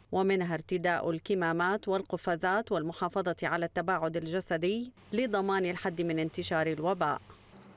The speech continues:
ارتفاع في أعداد الإصابات بفيروس كورونا أوقف عجلة الحياة في محافظتي عمان والزرقاء، حيث فرض حظر تجول شامل لمدة أربع وعشرين ساعة،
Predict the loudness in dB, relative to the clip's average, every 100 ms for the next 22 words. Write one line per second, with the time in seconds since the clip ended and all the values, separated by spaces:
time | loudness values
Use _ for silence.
0 | -4 -2 0 2 4 2 2 0 0 0
1 | 0 -2 -4 -6 -2 0 0 -2 -6 -6
2 | 0 2 2 -2 -4 -2 0 0 0 -2
3 | 0 -2 0 -4 -2 -2 0 -2 -4 -4
4 | -6 -2 0 2 2 -2 -8 -20 -8 -4
5 | -4 -2 -2 0 -2 -2 -2 -2 0 0
6 | 0 -2 0 -2 0 0 0 0 -2 -2
7 | -6 -6 -6 -4 -4 -6 -6 -6 -6 -8
8 | -6 -2 -2 -2 -4 -2 0 0 -4 -6
9 | -6 -4 -6 -4 -2 0 0 0 -2 -2
10 | -4 -6 -4 -4 0 0 0